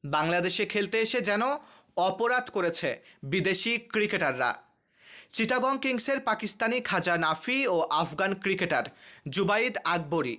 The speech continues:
এক টাকাও পারিশ্রমিক পাননি। এখন পর্যন্ত এক ম্যাচ খেলা আফগান অলরাউন্ডার জানান, "আজকে দেব, কালকে দেব" বলে ঘুরাচ্ছে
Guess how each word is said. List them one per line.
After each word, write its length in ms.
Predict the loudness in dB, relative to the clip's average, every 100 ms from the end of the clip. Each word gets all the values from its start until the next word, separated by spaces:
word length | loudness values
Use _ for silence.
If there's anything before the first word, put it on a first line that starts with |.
| -2
এক 260 | 0 0 -2
টাকাও 440 | 0 0 0 -2
পারিশ্রমিক 600 | -2 0 0 0 0 -2 0
পাননি। 420 | -2 0 -4 -8 -14 _ _ _ _ -20 -16 -6
এখন 300 | -2 0 0
পর্যন্ত 360 | 0 2 0 0 0 0
এক 220 | 0 0 0
ম্যাচ 240 | -2 -2
খেলা 320 | -2 0 0 0
আফগান 460 | -2 0 0 0 0
অলরাউন্ডার 600 | 0 0 2 0 0 0
জানান, 420 | 0 0 0 -2 -10 _ -20 -20 -8
"আজকে 420 | 0 0 0 -2 0
দেব, 300 | 0 0 0
কালকে 420 | 0 -2 0 -2
দেব" 260 | -2 0
বলে 220 | 0 0 0
ঘুরাচ্ছে 680 | -2 0 0 0 0 -2